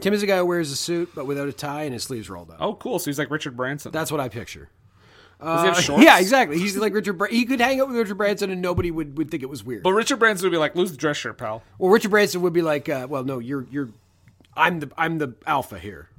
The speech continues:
Speaker 1: And, and Tim would be like, "You got it, Dick." So
Speaker 2: Okay.
Speaker 1: Tim <laughs> <laughs> Sorry, Tim.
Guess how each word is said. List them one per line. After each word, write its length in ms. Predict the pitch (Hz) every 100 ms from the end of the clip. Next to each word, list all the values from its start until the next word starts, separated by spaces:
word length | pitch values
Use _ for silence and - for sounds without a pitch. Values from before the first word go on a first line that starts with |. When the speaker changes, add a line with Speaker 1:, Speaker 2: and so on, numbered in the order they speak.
| -
Speaker 1:
And, 220 | 127 110 139
and 100 | 135
Tim 140 | 165
would 80 | 151
be 80 | 139
like, 180 | 143 139 190
"You 140 | 269
got 200 | 320 330
it, 120 | 269
Dick." 340 | 262 269 - - - - - - _ _ _ _ _ _ _ - 220
So 120 | - 139
Speaker 2:
Okay. 40 |
Speaker 1:
Tim 200 | 233 226
<laughs> 80 | - - - -
<laughs> 260 | 240 220 196
Sorry, 260 | 214 151
Tim. 200 | 127 139